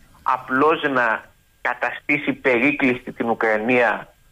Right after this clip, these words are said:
και κατά τα άλλα να την βυθίσει σε μια υπανάπτυξη ή τέλος πάντων ερημοποίηση τρομοτινά, αλλά ότι αντιθέτως πρέπει, και νομίζω ότι αυτό σκέφτεται, πέρα από το κομμάτι το οποίο άμεσα πήρε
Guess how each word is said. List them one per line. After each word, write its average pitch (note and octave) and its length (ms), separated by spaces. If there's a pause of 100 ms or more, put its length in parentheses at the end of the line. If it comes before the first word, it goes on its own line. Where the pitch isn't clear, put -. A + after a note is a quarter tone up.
(340)
και C#3 340
κατά A#2+ 360
τα C3 80
άλλα C3+ 240
να A#2+ 160
την A#2 260
βυθίσει B2 640 (100)
σε A2+ 80
μια A2 640
υπανάπτυξη A2 960
ή G#2 480
τέλος - 300
πάντων G#2+ 360
ερημοποίηση G2+ 640
τρομοτινά, G2+ 720 (400)
αλλά C3+ 300
ότι B2+ 220
αντιθέτως C#3 840
πρέπει, F3+ 680 (160)
και C3+ 80
νομίζω C#3 340
ότι F3 160
αυτό C#3+ 320 (100)
σκέφτεται, B2 680 (540)
πέρα G#3 260
από A3+ 200
το F#3+ 120
κομμάτι D#3+ 560
το C#3 140
οποίο D3 320 (140)
άμεσα C#3 680
πήρε A#2+ 680